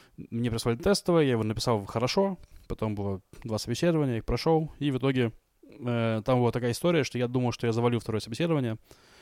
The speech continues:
и сидел, беспокоился, но мне в понедельник прошлый позвонили, сказали, что «Лев, все, ты прошел, все хорошо, ты нам подходишь, но у нас есть еще один кандидат,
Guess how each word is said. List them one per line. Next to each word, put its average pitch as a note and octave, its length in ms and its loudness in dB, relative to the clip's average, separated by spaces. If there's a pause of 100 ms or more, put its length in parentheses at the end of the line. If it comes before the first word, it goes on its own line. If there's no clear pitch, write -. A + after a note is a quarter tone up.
(340)
и A2 200 -4
сидел, A#2 260 -4
беспокоился, C#3+ 640 2 (280)
но A2 200 -2
мне A2+ 180 0
в - 60 -6
понедельник A2 500 0 (260)
прошлый G2 380 -6 (580)
позвонили, A2+ 340 0
сказали, G#2+ 240 -2
что G#2 180 -4
«Лев, G#2+ 300 -4 (100)
все, A2 200 -2
ты G#2 120 -6
прошел, G#2+ 340 -2
все A2 160 -6
хорошо, A2 420 0 (460)
ты A#2+ 100 0
нам G2+ 160 -2
подходишь, - 520 -2 (460)
но A#2+ 80 -2
у A2+ 40 0
нас A2+ 120 0
есть A2+ 120 -2
еще A2 120 -4
один G#2 120 -4
кандидат, A2+ 400 -4